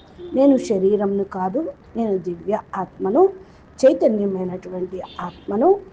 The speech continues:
నేను పరం పరం పరం ఆత్మను అని సంకల్పం చెయ్యాలి. మళ్ళా పరమాత్మ ధ్యానము అంటే మన రచయిత, ఆత్మ యొక్క రచయిత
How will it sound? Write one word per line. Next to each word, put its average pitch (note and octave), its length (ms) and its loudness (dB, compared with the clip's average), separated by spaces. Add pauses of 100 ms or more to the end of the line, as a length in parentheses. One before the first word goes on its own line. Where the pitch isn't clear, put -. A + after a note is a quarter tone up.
(280)
నేను C4 200 2 (140)
పరం G3+ 320 -4
పరం F#3+ 340 -8 (120)
పరం F#3+ 280 -4 (420)
ఆత్మను F3+ 520 -4 (600)
అని G3+ 220 2 (580)
సంకల్పం F#3 600 -6
చెయ్యాలి. F3 480 -12 (640)
మళ్ళా D#4 300 6
పరమాత్మ F#4+ 640 4
ధ్యానము A#3+ 600 2 (240)
అంటే G#3 240 -2 (720)
మన E4 140 8 (160)
రచయిత, E4 440 4 (400)
ఆత్మ G#3+ 340 -4
యొక్క G#3+ 280 -6
రచయిత F#3+ 580 -6